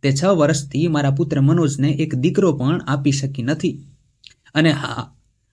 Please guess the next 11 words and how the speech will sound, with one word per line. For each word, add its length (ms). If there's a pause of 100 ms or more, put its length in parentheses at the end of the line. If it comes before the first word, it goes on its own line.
(220)
હા 140
જુઓ, 440 (340)
મારો 260
દીકરો 360
મનોજ 440
બિચારો 640 (200)
કેટલો 380
શરમજનક 600
બની 280
ગયો 280
છે. 180